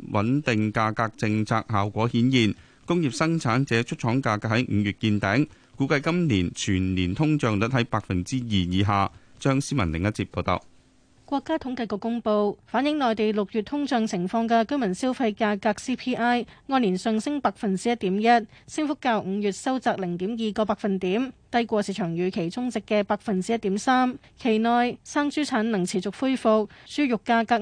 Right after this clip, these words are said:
Speaker 2: 按年跌幅顯著擴大至百分之三十六點五。六月扣除食品同能源價格嘅核心C P I按年上升百分之零點九，升幅同五月份相同。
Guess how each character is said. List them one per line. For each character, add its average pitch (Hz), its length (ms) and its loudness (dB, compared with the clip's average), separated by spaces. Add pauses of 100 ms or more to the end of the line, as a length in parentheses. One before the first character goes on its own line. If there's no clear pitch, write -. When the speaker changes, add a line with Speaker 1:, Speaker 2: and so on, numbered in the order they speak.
Speaker 2:
按 233 80 2
年 185 160 2
跌 226 120 -4
幅 285 200 -4
顯 220 200 -2
著 233 140 -2
擴 220 220 -2
大 208 200 2
至 220 180 -2
百 208 140 0
分 208 200 -2
之 285 140 -2
三 302 240 0
十 - 80 -4
六 214 100 -2 (120)
點 208 160 0
五。 226 360 -2 (340)
六 240 80 2
月 226 160 2
扣 262 220 0
除 233 160 0
食 214 100 -6
品 240 220 -2
同 214 160 0
能 185 180 2
源 185 180 0
價 240 160 2
格 233 120 0
嘅 233 200 4
核 226 120 0
心 285 260 -4
C 285 160 -2
P 285 160 0
I 269 300 2 (140)
按 233 120 2
年 190 160 2
上 208 220 -2
升 285 220 -4
百 214 100 2
分 208 200 -2
之 202 140 -2
零 180 160 -2
點 196 220 -2
九， 185 340 2 (140)
升 320 200 0
幅 294 120 0
同 190 260 -4
五 190 140 -2
月 214 100 2
份 208 180 -2
相 262 240 -2
同。 165 400 -2